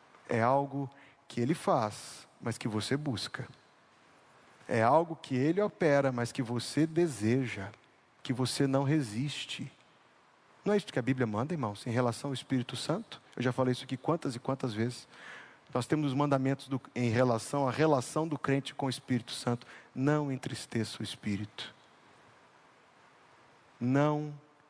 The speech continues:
resista ao Espírito. A terceira e mais assustadora, não apague o Espírito. Ele não vai embora.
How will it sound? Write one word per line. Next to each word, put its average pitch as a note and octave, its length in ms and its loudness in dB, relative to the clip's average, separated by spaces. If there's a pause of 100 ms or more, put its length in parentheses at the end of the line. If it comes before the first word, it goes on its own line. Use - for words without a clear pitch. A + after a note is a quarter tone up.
(280)
resista A#2 840 -2
ao G2 80 -4
Espírito. G#2+ 720 -4 (1800)
A - 80 -2
terceira A2+ 680 0 (340)
e A2 100 -2
mais G#2 640 -2
assustadora, G2 920 -4 (840)
não C3 280 0
apague G2+ 560 -2
o F#2 60 -14
Espírito. - 760 -14 (1900)
Ele C3 100 2
não B2 140 0
vai A#2 120 0
embora. G2 360 -2